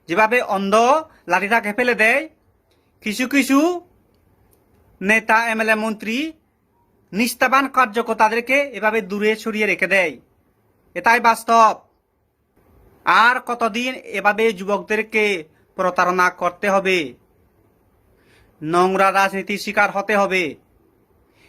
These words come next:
যে যুবকরা প্রতি ইলেকশনে নিজের জান প্রাণ দিয়ে, সময় নষ্ট করে এমএলএ মন্ত্রীদেরকে জিতায়, সেই যুবকদেরকে বাঁচার জন্যে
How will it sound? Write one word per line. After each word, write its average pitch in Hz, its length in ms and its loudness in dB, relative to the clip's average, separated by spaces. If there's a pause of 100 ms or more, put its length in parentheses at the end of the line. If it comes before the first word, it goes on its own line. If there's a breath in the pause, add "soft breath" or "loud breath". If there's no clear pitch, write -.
(120 soft breath)
যে 180 260 0
যুবকরা 190 720 0 (200)
প্রতি 202 360 -8
ইলেকশনে 233 680 -2 (920)
নিজের 170 420 0
জান 175 380 0
প্রাণ 190 440 0
দিয়ে, 185 460 -4 (1900)
সময় 196 360 2
নষ্ট 202 340 0
করে 208 480 2 (640)
এমএলএ 175 340 0
মন্ত্রীদেরকে 175 600 -4
জিতায়, 170 600 0 (500)
সেই 196 240 -8
যুবকদেরকে 196 720 -4
বাঁচার 190 480 0
জন্যে 208 420 -4